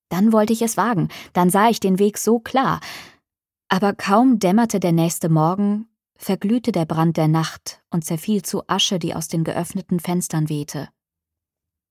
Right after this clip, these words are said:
In der kleinen Einzimmerwohnung meines Freundes hörten wir Musik,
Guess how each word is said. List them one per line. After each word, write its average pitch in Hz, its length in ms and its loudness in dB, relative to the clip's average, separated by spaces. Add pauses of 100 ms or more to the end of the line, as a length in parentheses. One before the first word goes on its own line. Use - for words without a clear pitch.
(540)
In 208 100 2
der 202 140 2
kleinen 214 340 4
Einzimmerwohnung 190 800 2
meines 170 300 2
Freundes 175 460 0
hörten 175 260 0
wir 170 100 0
Musik, 180 540 -2